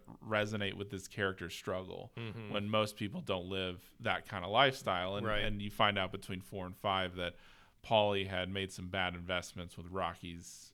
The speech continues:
Speaker 2: Mm.
Speaker 1: money and they're back now
Speaker 2: Mm-hmm,
Speaker 1: living
Speaker 2: mm-hmm.
Speaker 1: in, um,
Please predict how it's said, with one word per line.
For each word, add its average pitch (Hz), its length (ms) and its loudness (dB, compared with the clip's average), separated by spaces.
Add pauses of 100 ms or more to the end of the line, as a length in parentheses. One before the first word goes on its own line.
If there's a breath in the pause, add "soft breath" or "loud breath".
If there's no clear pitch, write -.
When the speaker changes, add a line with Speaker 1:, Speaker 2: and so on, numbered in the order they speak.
(160)
Speaker 2:
Mm. 110 220 -6
Speaker 1:
money 113 340 4
and 90 120 -4
they're 92 200 -2
back 90 400 0
now 85 320 -6
Speaker 2:
Mm-hmm, 143 600 -4
Speaker 1:
living 104 300 2
Speaker 2:
mm-hmm. 90 220 -6
Speaker 1:
in, 85 80 -10
um, 50 280 -10